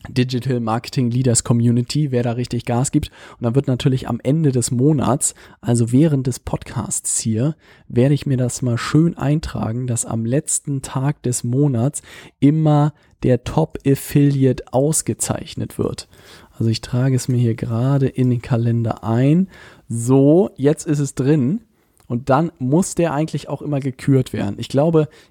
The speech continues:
im Podcast, ah, das werde ich mir nochmal überlegen, aber im Podcast werde ich dann natürlich, ähm, werde ich dann, äh, den Top-Affiliate immer küren jeden Monat.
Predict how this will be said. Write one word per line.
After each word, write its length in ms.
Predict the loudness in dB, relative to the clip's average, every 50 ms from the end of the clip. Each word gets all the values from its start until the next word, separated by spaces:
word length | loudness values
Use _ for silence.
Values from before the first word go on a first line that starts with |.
| _ _
im 220 | 0 2 2 0 -6
Podcast, 840 | -4 -4 -4 -4 -4 -8 -6 -4 -2 0 0 -2 -2 -4 -10 -14 _ _ _ -20 _ _
ah, 180 | _ -4 -4 -2
das 160 | -2 -2 -2
werde 120 | -2 -2 -2
ich 100 | 0 0
mir 80 | 0
nochmal 220 | 0 0 0 0 0
überlegen, 480 | 0 -2 0 2 2 2 0 -2 -2 -2
aber 260 | 0 0 0 0 2
im 200 | 2 2 2 0
Podcast 680 | -2 -4 -4 -4 -4 -6 -4 -2 -2 -2 -4 -4 -2
werde 220 | 0 2 2 2 -2
ich 80 | -4
dann 160 | -6 -6 -6 -6
natürlich, 560 | -6 -8 -4 -4 -2 0 0 0 -2 -4 -12 -20 -20 -20 -20 -20 -18 _ 0
ähm, 560 | 2 4 4 4 4 4 4 4 4 2 0 -4 _ _ _ _ _ _ _ _ _ _ _ _ _ _ -18 -18 -12 _
werde 260 | 0 2 4 4 4
ich 140 | 2 0 0
dann, 460 | 0 2 2 2 2 2 0 0 -2
äh, 600 | -4 -6 -4 -2 -2 0 0 0 0 0 -2 -2 -2
den 200 | -2 -4 -4 -4
Top-Affiliate 600 | -4 -6 -6 -6 -6 -2 -2 0 0 0 -2 0
immer 160 | -2 -2 -2
küren 380 | -2 0 2 2 2 4 2 0
jeden 160 | 0 0 2
Monat. 320 | 2 2 2 2 2 0